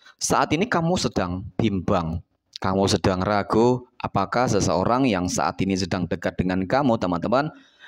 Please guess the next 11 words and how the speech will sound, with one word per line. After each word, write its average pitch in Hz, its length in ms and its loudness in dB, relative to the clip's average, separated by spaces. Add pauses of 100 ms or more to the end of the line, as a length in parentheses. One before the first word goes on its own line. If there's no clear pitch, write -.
(220)
dia 107 240 4
tidak 107 240 2
mengecewakan 104 800 2
kamu, 120 800 2
dia 101 160 4
tidak 92 320 0
akan 104 240 -2
menyakiti 98 480 -4
kamu, 131 480 0
dan 92 240 -4
apakah 135 480 -2